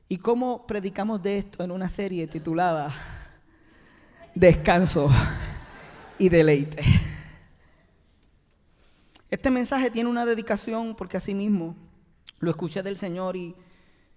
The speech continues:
este mensaje está dedicado para alguien que ha perdido la capacidad de escuchar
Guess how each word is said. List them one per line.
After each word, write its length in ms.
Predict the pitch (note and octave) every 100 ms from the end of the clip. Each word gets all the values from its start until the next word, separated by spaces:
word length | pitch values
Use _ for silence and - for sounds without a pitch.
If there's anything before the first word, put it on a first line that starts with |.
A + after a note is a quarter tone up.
| _ _ -
este 220 | G3+ C#4
mensaje 340 | C4+ C4+ C4+
está 160 | C4 B3+
dedicado 500 | A#3+ A3+ A3 A#3+ A3+
para 200 | A#3 A3
alguien 800 | - C4 C4+ G#3+ A#3 A3 G#3 A3+ - _ _ _ _ _ _ _ _ _ _ _ _ _ -
que 100 | B3
ha 60 |
perdido 580 | B3 B3+ A3 C4+ C#4 B3+
la 180 | A#3+ A3
capacidad 920 | A3 G#3 G3 - G3+ G#3+ A3+ A3+ -
de 100 | F#3
escuchar 880 | F3 - F#3 - G#3+ G3 E3 D#3 D#3